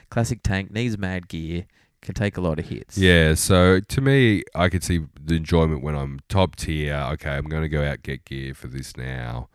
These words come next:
Speaker 2: I might struggle a bit at the start, but, you know, if, if
Speaker 1: Yeah.
Speaker 2: I'm doing the dungeon runs,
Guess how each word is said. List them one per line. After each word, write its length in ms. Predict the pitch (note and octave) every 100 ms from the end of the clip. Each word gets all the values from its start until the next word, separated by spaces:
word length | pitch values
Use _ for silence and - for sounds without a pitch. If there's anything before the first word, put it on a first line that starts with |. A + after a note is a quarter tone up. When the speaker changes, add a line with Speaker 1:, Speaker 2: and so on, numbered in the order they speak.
| - _ -
Speaker 2:
I 40 |
might 200 | D#2 D2 -
struggle 340 | - D2+ C#2
a 40 |
bit 160 | C2 C2+
at 80 | A#1+
the 60 |
start, 420 | - - A#1 G#1+ -
but, 200 | - G1+ - _ -
you 100 | -
know, 60 | G#2+
if, 220 | G2 F2
if 80 | E2
Speaker 1:
Yeah. 60 |
Speaker 2:
I'm 120 | D#2 D2
doing 240 | D#2+ D2+
the 80 | C#2
dungeon 420 | C2+ B1+ C2 C2
runs, 600 | A#1+ A#1+ A1+ A#1 B1+ -